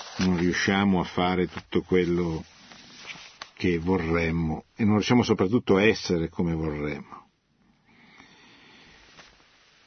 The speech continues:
Molto importante, dice il Papa, siamo al centoquindici, <clears throat> è la fiducia reciproca.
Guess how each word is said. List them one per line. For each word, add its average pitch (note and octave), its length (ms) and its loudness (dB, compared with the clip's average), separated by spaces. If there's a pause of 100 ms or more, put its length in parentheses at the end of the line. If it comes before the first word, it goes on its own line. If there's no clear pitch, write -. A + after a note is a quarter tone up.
(280)
Molto G3+ 360 10
importante, D#3+ 920 6
dice A#2 240 4
il G#2+ 120 -2
Papa, D3+ 400 4 (1300)
siamo C3 380 6
al A2 80 4
centoquindici, C3 1040 4 (180)
<clears throat> B2+ 960 -2
è A#2 120 4
la A#2+ 120 6
fiducia C#3 680 8
reciproca. G2 1000 2